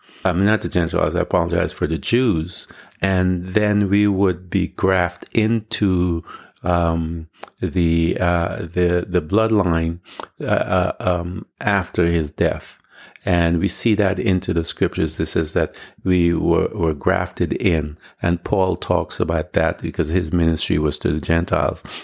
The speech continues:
And he talks about us being grafted in to the lineage of the Jews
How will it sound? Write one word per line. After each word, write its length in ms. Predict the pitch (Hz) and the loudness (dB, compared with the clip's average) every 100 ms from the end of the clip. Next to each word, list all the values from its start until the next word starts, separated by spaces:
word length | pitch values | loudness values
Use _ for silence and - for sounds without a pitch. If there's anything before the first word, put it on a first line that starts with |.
| - | -6
And 160 | 92 85 | 0 0
he 100 | 95 | 0
talks 320 | - 82 - | 0 0 0
about 280 | 82 80 82 | 0 0 2
us 160 | 87 | 0
being 300 | 87 87 82 - | 0 -2 -2 -2
grafted 540 | - 85 80 - 82 | 0 0 0 0 0
in 300 | 76 78 73 - - - _ | 2 0 -2 -10 -18 -20 _
to 360 | - 80 78 78 - - - | -4 0 0 -2 -10 -18 -6
the 280 | 80 78 | -4 -2
lineage 480 | 78 87 85 78 73 | 0 2 2 2 -2
of 220 | - 87 73 | -2 -2 0
the 120 | 78 | -4
Jews 640 | - 90 80 78 85 - | -2 0 2 0 -2 -6